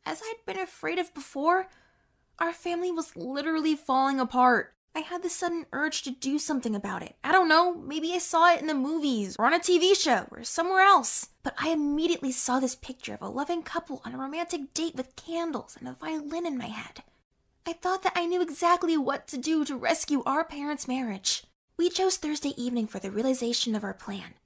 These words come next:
It was then that both Mom and Dad promised to be home for dinner. We really did arrange everything like in the movies, with candles here and there, nice music, and food we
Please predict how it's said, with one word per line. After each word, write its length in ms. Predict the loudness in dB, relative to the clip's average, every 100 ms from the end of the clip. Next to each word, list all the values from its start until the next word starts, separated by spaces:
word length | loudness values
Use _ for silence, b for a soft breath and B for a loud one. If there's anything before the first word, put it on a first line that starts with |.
| _ _ _ _ _ _
It 120 | -4 0
was 200 | 0 0
then 340 | -2 0 0
that 200 | -2 0
both 220 | -2 0
Mom 340 | 0 2 0 -2
and 280 | -2 -2 -2
Dad 300 | -4 -4 -6
promised 360 | -6 -2 -2 -4
to 60 |
be 180 | -6 -6
home 260 | -4 -4 -2
for 100 | -2
dinner. 380 | -2 -4 -8 _ _ _ _ _ _ _ -4
We 100 | 0
really 280 | 2 2 0
did 200 | 0 0
arrange 300 | 0 -2 -2 0
everything 440 | 0 0 -2 -2
like 160 | -2 0
in 120 | 0
the 40 |
movies, 540 | 2 0 -2 -6 -10 -14
with 160 | -16 -14
candles 480 | -4 -2 -2 -6 -6
here 180 | -6
and 160 | -6 -4
there, 300 | -4 -4 -8
nice 400 | -8 -4 -4 -2
music, 420 | 0 0 -2 -6 -12
and 220 | -10 -10
food 280 | -6 -6 -4
we 140 | -4